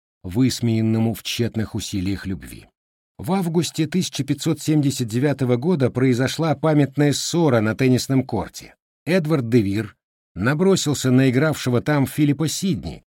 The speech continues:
и потребовал, чтобы тот немедленно уступил ему площадку по праву социального превосходства.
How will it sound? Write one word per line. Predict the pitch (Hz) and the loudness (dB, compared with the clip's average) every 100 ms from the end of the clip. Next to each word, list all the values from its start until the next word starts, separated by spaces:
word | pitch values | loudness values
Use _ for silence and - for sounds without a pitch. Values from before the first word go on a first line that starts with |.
| _ _ - | _ _ -6
и | |
потребовал, | 180 185 175 196 170 170 165 | -2 0 2 2 2 0 0
чтобы | - 165 156 | 0 0 0
тот | 156 196 - - | 0 -2 -2 0
немедленно | 160 196 208 117 104 98 95 | 2 4 4 2 0 0 -2
уступил | - 135 - 147 180 170 | -4 -8 -4 -2 0 2
ему | 151 160 | 2 2
площадку | 131 131 120 - 190 - 117 | 2 -2 -2 -2 -4 -2 -2
по | - 143 | 0 0
праву | 143 170 160 143 - _ | 0 0 2 0 -6 _
социального | - 135 - 143 131 127 120 | -6 -4 0 4 6 6 4
превосходства. | 117 107 98 - - - - - | 0 -2 -4 -8 -18 -18 -20 -20